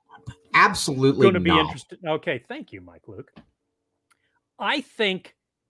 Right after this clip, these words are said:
Speaker 2: the focus on a specific, the role of a specific point guard might be overvalued in the way that Lloyd offenses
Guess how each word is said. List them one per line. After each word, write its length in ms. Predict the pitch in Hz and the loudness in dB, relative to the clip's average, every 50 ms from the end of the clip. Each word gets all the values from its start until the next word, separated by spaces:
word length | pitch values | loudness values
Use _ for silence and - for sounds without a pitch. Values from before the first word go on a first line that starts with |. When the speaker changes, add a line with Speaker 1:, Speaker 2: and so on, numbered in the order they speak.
| _ _ _ _ _ _ _ _ _ _ _ _ _ - | _ _ _ _ _ _ _ _ _ _ _ _ _ -12
Speaker 2:
the 180 | 127 131 190 - | -2 -2 -2 -2
focus 760 | - - - - 208 240 277 - - 285 285 247 - - - - | -2 -6 0 2 2 2 2 0 -8 -10 -8 -8 -10 -14 -14 -10
on 380 | - 214 185 185 180 175 175 180 - - 185 | -6 -4 -2 -2 -2 -2 -4 -6 -10 -10 -8
a 440 | 165 165 165 165 170 165 170 160 _ _ _ _ _ _ - | -8 -6 -6 -8 -8 -10 -10 -14 _ _ _ _ _ _ -20
specific, 1300 | - - - - - _ - 180 151 - - - - - 240 247 240 _ - 277 277 _ _ - _ _ _ _ _ _ _ _ - | -18 -16 -16 -18 -16 _ -8 -8 -8 -8 -10 -14 -10 -4 -4 -4 -4 _ -10 -12 -12 _ _ -20 _ _ _ _ _ _ _ _ -6
the 160 | 143 175 170 | -2 -2 -2
role 400 | 147 135 165 180 202 233 247 226 | 0 0 0 2 2 2 0 0
of 100 | 190 156 | -4 -4
a 120 | 190 180 165 | -6 -8 -8
specific 720 | - - - - 151 - - - - 196 185 - 233 220 _ _ _ _ | -12 -16 -12 -12 -12 -12 -12 -8 -8 -8 -6 -8 -12 -12 _ _ _ _
point 280 | - 180 175 165 131 - | -6 -4 -4 -4 -4 -4
guard 320 | 143 113 104 95 90 82 - _ _ _ _ _ _ _ _ _ _ _ - | -4 -4 -4 -6 -10 -14 -20 _ _ _ _ _ _ _ _ _ _ _ -14
might 400 | 120 123 143 160 214 254 - _ | -10 -6 -2 -2 -2 -2 -4 _
be 180 | - 233 220 226 - | -12 -12 -12 -8 -2
overvalued 1080 | - 190 190 196 160 190 180 147 123 113 110 139 147 156 156 147 135 127 123 120 117 117 | 0 0 0 2 0 -4 -4 -6 -8 -6 -2 0 0 2 0 -2 -2 -4 -6 -6 -8 -8
in 260 | - 165 147 143 139 | -8 -8 -8 -8 -6
the 80 | 131 131 | -8 -8
way 400 | 120 120 127 143 147 156 160 156 | -8 -6 -4 -4 -2 -2 -4 -6
that 240 | 123 131 123 120 127 _ _ _ _ _ _ _ _ _ _ _ - | -6 -6 -8 -8 -10 _ _ _ _ _ _ _ _ _ _ _ -12
Lloyd 360 | 165 131 143 170 196 202 190 | -6 -2 0 0 0 0 0
offenses 800 | 180 175 165 - - 156 143 135 127 - 143 131 123 120 - | 0 -2 -2 -4 -6 -8 -8 -8 -8 -8 -8 -8 -8 -10 -14